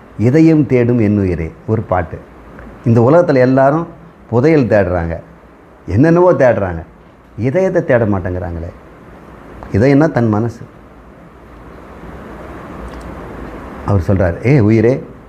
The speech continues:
நீ இதயத்தை தேடு." அப்படி. நீ இதயத்தை தேட ஆரம்பிச்சிட்டீன்னா வண்டி வண்டியா வந்து YouTube-ல குவியும்.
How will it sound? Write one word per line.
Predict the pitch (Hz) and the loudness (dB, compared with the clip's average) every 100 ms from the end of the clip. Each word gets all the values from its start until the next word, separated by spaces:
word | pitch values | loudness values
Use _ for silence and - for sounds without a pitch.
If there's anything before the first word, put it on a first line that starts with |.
| - | -6
நீ | 113 | 0
இதயத்தை | 101 123 151 117 101 | 2 2 2 0 -2
தேடு." | 101 87 85 78 - - - - - - - - - | -2 -2 -4 -6 -14 -20 -20 -20 -20 -20 -20 -16 -10
அப்படி. | 82 76 - - - - | -8 -8 -14 -18 -18 0
நீ | 127 | 2
இதயத்தை | 123 170 202 196 175 | 4 4 4 2 2
தேட | 165 165 147 | 2 4 2
ஆரம்பிச்சிட்டீன்னா | 131 113 113 92 92 92 - - - - | 0 -2 -6 -6 -6 -10 -20 -20 -20 -4
வண்டி | 107 139 151 | 0 4 4
வண்டியா | 127 110 123 120 | 4 2 2 2
வந்து | 104 110 | 2 0
YouTube-ல | 104 107 101 98 95 | 0 0 -2 -4 -6
குவியும். | 87 82 | -6 -6